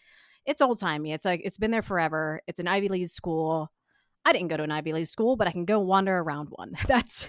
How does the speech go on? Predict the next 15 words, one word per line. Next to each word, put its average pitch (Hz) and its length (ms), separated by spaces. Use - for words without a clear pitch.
<laughs> 480 680
that's 240 200
what 233 80
I 208 100
can 180 220
do. - 340
So 185 380
the 233 100
campus 285 460
covers 233 340
more 208 140
than 185 120
two 202 140
thousand 185 320
acres, 165 680